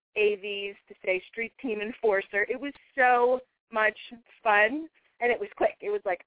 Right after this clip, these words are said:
over in ten minutes. It was really crazy. So we had a lot of fun doing that, and I think we'll do another Twitter flash mob when the enhanced ebook comes out, because I think there has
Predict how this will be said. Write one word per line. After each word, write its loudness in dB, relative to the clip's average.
over 2
in -14
ten -8
minutes. -12
It -10
was -14
really -8
crazy. -10
So -8
we -4
had 0
a -2
lot 0
of -6
fun -20
doing -10
that, -6
and -14
I -20
think -10
we'll -4
do -8
another -6
Twitter -6
flash -2
mob 0
when 2
the -6
enhanced -6
ebook -6
comes -10
out, 0
because -4
I -6
think 2
there 4
has 2